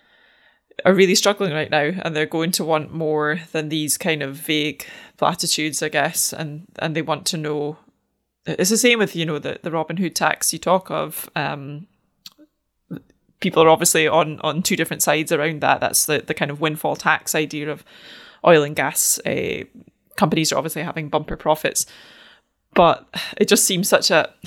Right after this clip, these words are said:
you know, there's such a back and forth, there's such an, an argument on both sides about it, but, uh, that it would take such a long time for anything to even drill down to actually help people in their,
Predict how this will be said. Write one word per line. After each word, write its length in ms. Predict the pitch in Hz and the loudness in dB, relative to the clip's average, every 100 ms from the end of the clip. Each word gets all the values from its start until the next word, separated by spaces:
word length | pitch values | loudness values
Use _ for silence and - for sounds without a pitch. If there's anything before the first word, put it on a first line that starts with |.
| - | -8
you 100 | 196 | -2
know, 80 | 180 | 2
there's 140 | 175 170 | 2 2
such 160 | 160 | 2
a 60 | 180 | 2
back 320 | 139 147 - | 4 4 2
and 100 | 165 | -6
forth, 380 | - 170 170 180 | 2 4 4 4
there's 100 | 165 | -2
such 180 | - - | -4 -6
an, 140 | 131 - | -8 -8
an 200 | - 165 | -4 2
argument 420 | 156 170 156 160 | 4 4 0 -4
on 80 | 156 | -4
both 180 | 160 165 | -2 2
sides 280 | 165 170 | 4 2
about 300 | 170 - 156 | 0 -4 -2
it, 120 | - - | -4 0
but, 260 | 147 - _ - | -2 -2 _ -20
uh, 100 | - - | -18 -8
that 200 | 170 151 | 2 2
it 20 | |
would 140 | 151 156 | 2 0
take 440 | 196 156 - - _ _ - - - - - - | 0 0 -4 -20 _ _ -20 -20 -20 -20 -14 0
such 200 | - 185 | 2 4
a 80 | 160 | 6
long 220 | 170 185 | 4 4
time 300 | 214 170 151 | 0 0 0
for 100 | 156 | 2
anything 540 | 160 165 175 170 160 | 2 0 -2 -4 -6
to 260 | - 185 - - | -2 -2 -2 -4
even 400 | 151 165 147 175 | -6 -4 -6 -2
drill 300 | - 160 156 | 4 4 4
down 360 | 151 156 151 147 | 2 0 -2 -2
to 120 | - | 0
actually 300 | 160 - 151 | 2 0 -2
help 260 | 180 147 | -4 -4
people 380 | - 151 170 175 - - - - - | -8 -8 -6 -6 -8 -20 -20 -20 -2
in 180 | - 160 | 4 4
their, 300 | 160 147 - | 4 0 -4